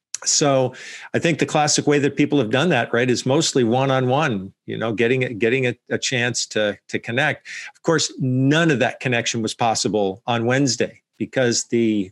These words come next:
violence was in the air. And I think one, one moment of grace I have thought about, uh, has to do with all the people who were the, uh, actually members of Congress themselves and also the congressional staffers who were ushered to safety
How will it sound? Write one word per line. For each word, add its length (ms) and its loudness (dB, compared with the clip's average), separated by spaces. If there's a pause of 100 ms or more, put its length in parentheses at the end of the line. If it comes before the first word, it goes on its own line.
(100)
violence 720 0
was 200 0
in 140 2
the 160 2
air. 260 2
And 160 -2 (460)
I 40 -4
think 200 0
one, 400 2
one 280 0
moment 340 2
of 160 -4
grace 420 2
I 60 0
have 280 -2
thought 260 0
about, 400 0 (200)
uh, 340 -4 (360)
has 240 0
to 80 -2
do 160 4
with 120 2
all 180 2
the 100 0
people 460 0
who 140 0
were 160 2
the, 400 0 (640)
uh, 320 -6
actually 260 0
members 320 0
of 100 -4
Congress 440 0
themselves 600 0
and 60 -2
also 260 0
the 120 0
congressional 720 -2
staffers 580 -2 (200)
who 100 2
were 260 2
ushered 480 0
to 140 -2
safety 800 -2